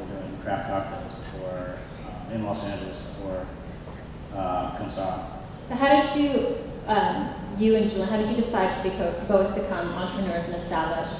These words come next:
Speaker 2: Swan Acre?
Speaker 1: Um, when I, my last, the last job that I held,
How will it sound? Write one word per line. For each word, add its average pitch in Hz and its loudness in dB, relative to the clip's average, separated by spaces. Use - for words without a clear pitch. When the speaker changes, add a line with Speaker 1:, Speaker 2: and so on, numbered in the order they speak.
Speaker 2:
Swan - -6
Acre? - -2
Speaker 1:
Um, 151 10
when 147 10
I, 180 12
my 160 12
last, 160 10
the 131 4
last 175 10
job 131 8
that 117 8
I - 6
held, 113 6